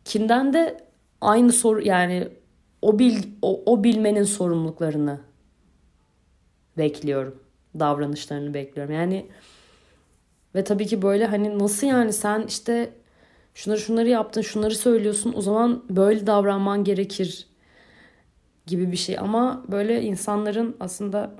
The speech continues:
<laughs> çok da bir bok bilmediğini fark ediyor. Ee, bilmediği, bilmeyebileceklerini görüyorum.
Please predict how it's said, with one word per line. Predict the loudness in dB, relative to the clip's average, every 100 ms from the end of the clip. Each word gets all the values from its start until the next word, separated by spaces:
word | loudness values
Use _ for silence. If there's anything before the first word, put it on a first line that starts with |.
| -20
<laughs> | -8
çok | -4 2
da | 4
bir | 6 6
bok | 6 8
bilmediğini | 10 10 10 8 8
fark | 8 6 4
ediyor. | 0 -2 -4 -8 -6 -6 -6 -10 -14 -18 -20 -20 _ _ _ -20 _ _ _ _ _ _ -18 -18 -20 _ _ _ _ _ _ _ _ -4
Ee, | -2 0 -2 -4 -6 -8 -10 -12 -16 _ -6
bilmediği, | -2 0 0 -2 -2 -2 -2 -4 -6 -8 -10 -12 -18 -12
bilmeyebileceklerini | -4 -4 0 0 0 -2 -4 -4 -4 -4 -2 -2 -2 -6 -14 _ _ _ _ _ _ _ _ _ _ _ _ _ _ _ _ _ _ _ _ _ -12
görüyorum. | -4 -2 -2 -4 -6 -12